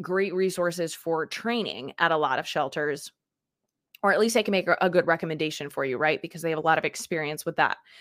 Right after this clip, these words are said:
So if you're in a position to adopt an adult animal, a lot of times the shelter has already invested in their training. The shelter that I got my dogs from, they have a training program for these adult dogs who have been through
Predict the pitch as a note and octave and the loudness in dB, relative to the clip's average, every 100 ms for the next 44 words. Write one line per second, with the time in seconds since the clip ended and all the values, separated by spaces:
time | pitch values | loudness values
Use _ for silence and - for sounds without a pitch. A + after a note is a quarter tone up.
0 | - - G3 G3 A#3 C#4+ C#4+ A3+ G#3+ G3+ | -8 -2 0 2 4 4 2 2 2 0
1 | F3 E3+ E3 D#3 E3+ F3+ E3+ - - E3+ | 0 4 4 6 8 8 6 2 -6 -4
2 | D#3+ C#3 B3+ F#4+ - E3 C#3 C#3 D3+ - | 0 4 6 4 0 0 2 2 2 4
3 | G3+ A3+ D#4+ F#4 A3 E3+ F3 F#3 A#3+ B3+ | 4 6 6 4 2 0 0 2 2 2
4 | A#3 G#3 G3+ G3 E3 - G#3 - C4+ G3 | 2 2 2 2 -2 -4 -4 -2 0 2
5 | E3+ D#3+ D3+ D#3+ C#3+ D#3+ F#3 C4 C4+ C4 | 2 0 0 -2 0 0 2 2 2 2
6 | A3 G#3 G#3+ C#3 F3 F3+ G3+ G#3+ A#3 A#3 | 2 4 4 4 4 4 4 2 2 2
7 | A#3+ - - - A3 A#3 C4 A#3+ A#3 C4+ | 0 -6 -18 0 2 4 2 2 2 2
8 | A#3+ G3 E3 E3 D#3+ F3 F3 F3+ E3+ - | 2 2 4 2 4 2 2 0 0 0
9 | F3 F#3+ G3 E3+ E3+ - E3+ - D#4+ B3+ | 2 4 6 6 6 0 -6 2 4 4
10 | F3 E3+ E3+ E3 D#3+ | 2 0 2 2 2